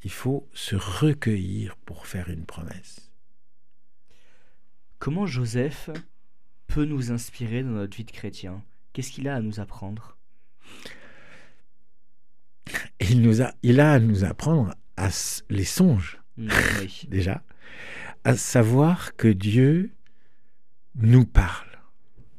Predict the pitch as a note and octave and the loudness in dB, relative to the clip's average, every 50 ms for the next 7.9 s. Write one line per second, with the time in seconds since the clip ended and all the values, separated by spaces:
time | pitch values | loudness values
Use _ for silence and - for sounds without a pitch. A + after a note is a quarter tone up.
0 | - - - - - - - - - - D#3+ D#3+ D3+ C#3+ C#3+ B2 D3+ F#3 F#3+ E3+ | -14 -14 -14 -14 -14 -10 -8 -6 0 4 4 4 6 6 6 6 8 8 8 6
1 | - - - - - - - - - - A2 G2+ G2 G2 G2 G#2 A#2+ D3 F3+ - | 6 2 -4 -6 -6 -8 -10 -12 -6 0 4 4 6 8 8 8 8 8 6 2
2 | - - - - - - - - - - F#2+ A#2+ B2+ C#3+ C3+ B2 A#2 - - - | -2 -10 -14 -14 -14 -14 -14 -14 -10 -2 4 4 6 6 6 4 4 2 2 4
3 | F3 F#3 F3+ D#3 D#3+ D#3 C#3 C#3 B2+ - C3+ C3 B2 - - D3 D3+ B2 G#2+ F#2 | 6 8 8 8 8 8 8 6 4 2 0 -2 -2 0 2 2 4 4 4 2
4 | - - - D#3 D3+ - - - - G#2+ G2+ - - - - F#2 E2+ E2+ F#2 A#2+ | 2 0 0 -2 -2 -2 -6 -4 0 0 0 0 -2 -4 0 0 2 2 2 2
5 | C#3 A#3+ - - - - A3+ A3 - B3 - - - - - - - - - - | 2 0 -2 -2 -4 -4 -4 -4 -4 -6 -6 -6 -12 -12 -14 -14 -14 -16 -14 -14
6 | - - - - - - - - - - - - - - - - - - - - | -14 -14 -14 -14 -14 -14 -14 -14 -14 -14 -14 -14 -14 -14 -14 -14 -14 -6 0 0
7 | C#3 D3 - D#3 D3 D3 D#3 C#3+ A#2+ B2+ B2+ B2 A2+ C3+ E3 F3+ - - | 0 4 6 6 8 8 8 6 6 8 8 8 8 8 6 6 4 2